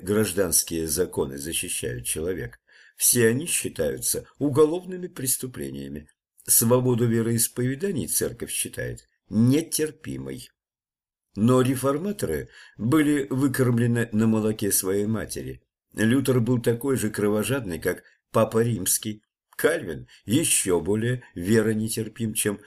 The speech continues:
Лев или Урбан. Тридцать лет войны обезлюдили целые округа Германии. Протестанты и католики были одинаково жестоки. Новая вера также повернула свои пушки против чародейства.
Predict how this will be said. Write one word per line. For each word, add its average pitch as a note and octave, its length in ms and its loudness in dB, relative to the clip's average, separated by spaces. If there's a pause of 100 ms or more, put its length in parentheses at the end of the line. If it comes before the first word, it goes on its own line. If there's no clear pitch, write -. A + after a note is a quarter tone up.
(120)
Лев G2+ 480 2
или C3 380 -4
Урбан. D#2+ 600 -8 (420)
Тридцать A2+ 500 2
лет F#2+ 240 0
войны F#2+ 480 0 (180)
обезлюдили G2 920 0 (140)
целые D#3 480 0
округа A2+ 500 0
Германии. F2 640 -6 (300)
Протестанты A#2+ 880 0
и - 20 -10
католики - 600 -6 (240)
были G#2+ 280 2
одинаково G#2 640 0
жестоки. - 640 -4 (500)
Новая G#2+ 460 4
вера G#2+ 320 0
также - 500 -8 (300)
повернула A#2 640 2
свои C3 380 0
пушки B2+ 400 -4
против F2 440 -4
чародейства. D#2+ 800 -8